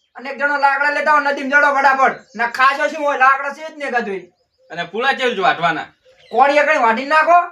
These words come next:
Speaker 2: કોળીઓ આપણે છે કાકા?
Speaker 1: પડ્યો હશે નહીં?
Speaker 2: કોળીઓ તમે ક્યાં લાયા તા?
Speaker 1: એટલે આ પડ્યો તો પેલો જૂનો.
Speaker 2: હા, રોડો તા.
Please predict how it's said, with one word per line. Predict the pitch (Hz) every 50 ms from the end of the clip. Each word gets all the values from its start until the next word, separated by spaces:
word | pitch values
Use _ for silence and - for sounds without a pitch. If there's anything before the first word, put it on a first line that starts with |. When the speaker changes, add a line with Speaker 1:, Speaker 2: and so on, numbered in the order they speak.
| - _ _ _ _ _
Speaker 2:
કોળીઓ | 175 185 202 226 247 247
આપણે | 247 247 254 262 247
છે | 226 262 285
કાકા? | 294 320 320 330 349 - - _ _ _ _ _ _ _ _
Speaker 1:
પડ્યો | 214 262 330 349 370 339
હશે | 311 294 285
નહીં? | 262 269 277 320 339 339 - - _ _ _ _ _ _ _ _ _ _
Speaker 2:
કોળીઓ | - 202 226 233 240 254 254
તમે | 247 254 254 254
ક્યાં | 247 254 269 262
લાયા | 240 226 226 226 220 214
તા? | 208 214 220 220 - _ _ _ _ _ _ _ _ _ _ - _ _ _ _
Speaker 1:
એટલે | - 311
આ | 294 262
પડ્યો | 220 254 277 285 302 302
તો | - - 339 330
પેલો | 320 311 302 269 233
જૂનો. | 190 175 208 226 233 233 220 208 202 - _ _ _ _ _ _ _ _ -
Speaker 2:
હા, | 175 202 220 226
રોડો | 226 233 214 262 247
તા. | 196 185 151